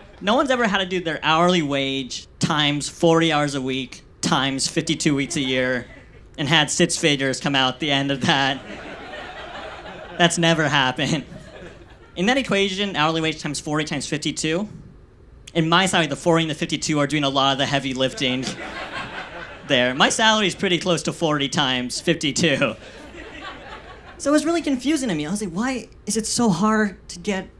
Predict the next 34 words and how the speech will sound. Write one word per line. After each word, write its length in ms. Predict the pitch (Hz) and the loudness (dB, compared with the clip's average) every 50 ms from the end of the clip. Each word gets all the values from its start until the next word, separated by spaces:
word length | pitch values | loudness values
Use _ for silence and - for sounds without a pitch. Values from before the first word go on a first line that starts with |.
| - - | -8 -6
a 80 | 175 | -4
job 300 | 170 143 180 180 190 196 | -2 0 2 2 2 2
that 160 | 196 196 190 - | 0 -2 0 0
pays 400 | 175 190 196 196 180 170 - - - - - - | 0 0 0 -2 -4 -6 -10 -14 -18 -20 -14 -8
reasonably?" 760 | - 151 202 247 247 247 226 175 127 127 117 107 - - - - - - - - - - - - - - - - - | -4 -2 0 0 0 2 0 0 0 -2 -4 -6 -8 -10 -16 -20 -20 -20 -20 -20 -20 -20 -20 -20 -20 -20 -20 -4 -2
But 100 | 233 233 | 0 0
then 100 | 277 254 | 2 2
I 40 | 262 | 4
would 100 | 285 277 | 4 4
have 120 | 285 277 | 2 2
all 80 | 269 285 | 2 0
these 220 | 269 226 202 - | 0 0 -2 -4
friends 420 | - - - 254 277 294 262 247 | -6 -4 -2 -2 -2 -2 -2 -2
who 60 | - 214 | -2 -2
would 60 | 202 | -2
get 100 | 226 220 | -2 -2
these 120 | 233 214 | -2 -2
incredible 440 | 208 185 175 - 208 202 214 202 202 | -2 -4 0 0 0 2 2 0 0
jobs 600 | 185 156 175 165 165 170 170 160 165 - - - - - - | 0 0 2 2 2 2 0 -2 -4 -8 -10 -12 -16 -20 -16
straight 220 | - - - 190 190 | -12 -8 -4 -2 0
out 140 | 190 185 | 0 0
of 80 | 185 185 | 0 0
college. 520 | - 214 240 254 - - - - - - - - - - - - - - - - | -2 -2 -4 -2 -4 -8 -10 -12 -16 -16 -18 -20 -20 -20 -20 -20 -20 -18 -4 0
Like 240 | 180 170 160 147 | 0 0 0 0
Jordan, 580 | 131 139 185 220 240 226 185 170 175 196 190 185 - - - - - - - - | 0 0 2 2 2 2 0 -2 -4 -6 -8 -12 -16 -20 -20 -20 -20 -20 -8 -6
I 60 | 160 | -4
remember 200 | 165 180 180 147 | -2 -2 -2 -2
straight 300 | - - - - 240 254 | -4 -4 -2 0 2 2
out 80 | 233 | 2
of 140 | 220 202 - | 2 0 0
college, 540 | - 180 151 143 143 143 135 123 - - - - - - - | 0 0 0 0 0 -2 -4 -6 -8 -10 -14 -18 -20 -6 0
got 180 | 156 151 143 | 2 2 4
a 80 | 135 - | 2 2
six-figure 920 | - - - 208 202 202 - - 180 170 151 156 156 147 147 139 135 135 | -2 0 0 0 0 0 -2 0 0 0 2 2 0 0 0 -2 -4 -6